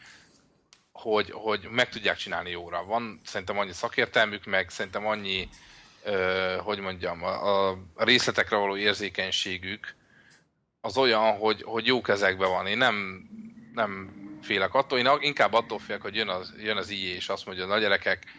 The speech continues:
na akkor itt most tudod, D L C, meg nem tudom, meg izé.” Tehát, hogy, hogy abba az irányba megy el, mint ahogy <laughs> általában ezek a játékok, hogy,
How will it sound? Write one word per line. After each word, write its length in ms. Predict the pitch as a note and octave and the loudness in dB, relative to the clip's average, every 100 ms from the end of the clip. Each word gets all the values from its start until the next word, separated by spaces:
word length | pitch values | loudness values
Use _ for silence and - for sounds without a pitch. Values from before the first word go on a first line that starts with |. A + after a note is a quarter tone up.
| - - - - | -20 -20 -20 -8
na 260 | G#2+ B2 | 2 4
akkor 380 | - F#2+ - G2 | 4 -2 -2 -2
itt 140 | G2 F#2+ | -2 -4
most 180 | F#2+ | -6
tudod, 300 | - G2+ F2+ | -2 0 0
D 60 | F2+ | 2
L 240 | C#3 A#2+ G#2 | 4 6 4
C, 280 | - G2+ | 2 -4
meg 160 | F2+ F2+ | -4 -4
nem 200 | A#2+ A#2+ | -2 -4
tudom, 300 | A#2 G2+ F#2 | -6 -6 -4
meg 220 | F2+ F#2 | -4 -6
izé.” 220 | A#2 G#2+ | -8 -8
Tehát, 160 | G2+ A2 | -6 -2
hogy, 180 | C3+ A#2+ | -2 -2
hogy 180 | B2 A#2+ | -6 -6
abba 280 | - C#3+ C3+ | 2 2 4
az 120 | A#2+ | 4
irányba 360 | B2+ A2+ G#2+ G#2 | 4 4 4 2
megy 240 | G2+ G2 | -2 0
el, 120 | G#2+ A#2 | 2 2
mint 220 | G#2 - | 0 -6
ahogy 180 | G2 - | -6 -2
<laughs> 120 | D3+ | -4
általában 580 | - G#2 - G2 F#2+ G2 | 0 -2 -2 -4 -4 -6
ezek 180 | F#2+ - | -8 -6
a 40 | |
játékok, 560 | G2 A2 - - A#2 - | 0 0 0 -4 -6 0
hogy, 180 | A#2 | 0